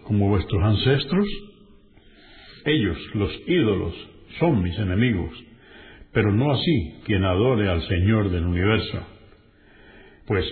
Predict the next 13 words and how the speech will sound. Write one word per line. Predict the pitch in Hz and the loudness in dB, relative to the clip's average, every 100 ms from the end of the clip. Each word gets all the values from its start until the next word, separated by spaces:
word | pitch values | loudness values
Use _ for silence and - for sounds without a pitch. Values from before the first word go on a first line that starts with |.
| - | -2
Él | 160 151 - | 0 0 0
es | 175 156 104 - - - - - | 0 0 0 -6 -16 -20 -16 -2
quien | 101 95 | 0 2
me | 101 | 2
ha | 120 | 2
creado | 139 131 139 135 135 | 2 2 2 2 2
y | |
me | 131 123 | 2 2
guía, | 127 92 80 - - - - - - - - - | 2 2 -2 -8 -20 -20 -20 -20 -20 -20 -20 -6
me | 110 101 | 0 2
da | 107 147 | 2 2
de | 156 | 0
comer | 156 151 127 | 2 2 2